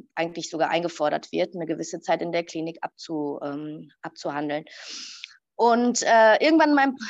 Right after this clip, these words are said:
Leben war ein Punkt erreicht, wo ich, ähm, entschieden hab, dass, ähm, Klinik und Klinikalltag, ähm, als Frau, als Mutter,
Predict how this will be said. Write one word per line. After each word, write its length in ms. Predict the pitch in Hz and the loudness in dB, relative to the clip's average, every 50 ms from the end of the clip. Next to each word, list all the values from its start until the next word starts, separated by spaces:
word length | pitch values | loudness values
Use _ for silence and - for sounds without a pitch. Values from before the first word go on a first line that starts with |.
| - - | -6 -4
Leben 320 | 254 269 277 254 269 247 | -2 -2 0 0 2 2
war 80 | 247 240 | 2 2
ein 120 | 247 247 | 2 0
Punkt 220 | - 269 269 269 | -4 -6 -6 0
erreicht, 540 | 254 247 240 220 226 226 240 262 247 - - 214 | 0 0 2 4 4 2 2 2 -2 -6 -8 -6
wo 100 | 233 226 | -4 -4
ich, 220 | 208 - - - | -2 -2 -4 -2
ähm, 280 | - 214 214 208 208 208 | 0 0 0 0 -2 -6
entschieden 520 | 127 - 220 - - 262 247 262 254 226 | -6 -4 -4 -4 -4 -4 -4 -4 -2 0
hab, 220 | 240 233 233 - _ | 0 0 0 0 _
dass, 320 | 220 214 214 - - - - | 0 0 0 0 -10 -10 -2
ähm, 500 | - 196 196 196 196 196 196 196 185 - _ _ _ | 2 4 4 4 2 0 -6 -10 -12 -16 _ _ _
Klinik 500 | - - 233 226 233 233 226 220 220 220 | -14 -8 -6 -4 -2 0 0 0 0 -2
und 140 | - 190 - | -4 -8 -6
Klinikalltag, 920 | - 226 220 208 202 - - 185 196 220 220 - 226 214 208 208 208 208 - - - | -6 -6 -4 -4 -4 0 2 2 2 2 2 0 0 2 2 2 2 0 -6 -2 0
ähm, 340 | 190 180 180 180 180 180 170 - | 2 2 2 0 -2 -6 -4 -2
als 200 | 185 180 - - | -2 -2 -2 -6
Frau, 440 | - - 185 190 196 196 196 202 202 | -2 2 4 6 6 8 6 6 4
als 260 | - 160 180 - - | 4 0 -2 -4 -6
Mutter, 580 | 196 190 190 - - 196 180 175 175 175 175 | -10 -8 -8 -4 0 2 4 4 4 4 2